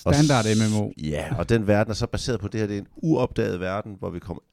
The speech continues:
Speaker 1: relativt uopdaget verden, hvor vi kommer til, fordi der er byer, der er settlements, der er det ene og det andet, og de er også befolket. Men vi er ligesom det nye, der bliver tilført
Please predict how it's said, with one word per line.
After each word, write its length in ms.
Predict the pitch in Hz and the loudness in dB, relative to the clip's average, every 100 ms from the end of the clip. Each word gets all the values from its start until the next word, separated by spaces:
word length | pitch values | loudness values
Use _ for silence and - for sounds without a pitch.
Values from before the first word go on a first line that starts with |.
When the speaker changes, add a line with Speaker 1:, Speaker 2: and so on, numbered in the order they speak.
| 85 | -4
Speaker 1:
relativt 460 | 110 127 123 101 98 | -2 -2 0 -2 0
uopdaget 460 | 101 85 - 85 80 | 0 -2 -4 -6 -6
verden, 320 | 78 82 82 | -8 -8 -10
hvor 100 | 85 | -10
vi 80 | 82 | -8
kommer 220 | 87 82 | -8 -6
til, 160 | 90 | -4
fordi 160 | 85 85 | -4 -4
der 120 | - | -2
er 100 | 92 | -2
byer, 380 | 98 123 117 95 | 0 -2 -2 -2
der 100 | 82 | -2
er 100 | 87 | -4
settlements, 520 | 87 107 104 90 82 | 0 0 0 -2 -6
der 80 | 90 | -4
er 60 | 90 | -4
det 100 | 90 | -2
ene 120 | 92 | -4
og 60 | 87 | -4
det 60 | |
andet, 180 | 90 92 | -4 -6
og 180 | 90 92 | -8 -4
de 80 | 90 | -2
er 40 | |
også 140 | 87 - | 0 0
befolket. 520 | 98 110 107 - 80 - - _ | 0 0 0 -4 -12 -14 -20 _
Men 200 | 90 90 | -8 -4
vi 80 | 101 | -4
er 60 | 98 | -4
ligesom 340 | 104 101 78 69 _ - | -4 -4 -4 -8 _ -6
det 120 | 90 | -2
nye, 140 | 98 101 | 0 0
der 80 | |
bliver 140 | 80 78 | 0 -2
tilført 600 | - 92 - 71 - | -2 -2 -2 -6 -8